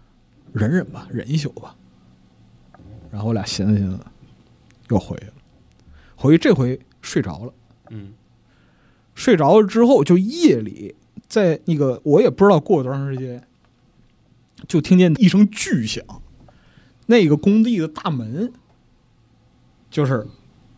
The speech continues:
Speaker 1: 就是被那个撞开了那种，
Speaker 2: 嗯。
Speaker 1: 那种，那种巨响。
Speaker 2: 嗯。
Speaker 1: 然后外边风大到什-，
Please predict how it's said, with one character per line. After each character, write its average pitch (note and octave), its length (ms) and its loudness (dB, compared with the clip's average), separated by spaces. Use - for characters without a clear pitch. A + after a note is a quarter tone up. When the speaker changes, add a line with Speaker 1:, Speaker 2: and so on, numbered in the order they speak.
Speaker 1:
就 D3 140 -6
是 C3 180 -4
被 B2+ 340 -2
那 C3+ 80 -8
个 A#2 60 -6
撞 C#3 200 -10
开 C3+ 320 -8
了 C3 120 -10
那 B2+ 140 -8
种， A2+ 120 -10
Speaker 2:
嗯。 - 40 -18
Speaker 1:
那 E3 80 0
种， B2 160 -2
那 D#3 80 -6
种 B2 220 -4
巨 F3 240 -6
响。 - 180 -12
Speaker 2:
嗯。 G#2 140 -14
Speaker 1:
然 A#2+ 180 -6
后 E3+ 200 2
外 F3+ 100 2
边 E3 180 2
风 G3+ 380 0
大 A#3 120 -2
到 D3 180 -2
什-， C3 120 -6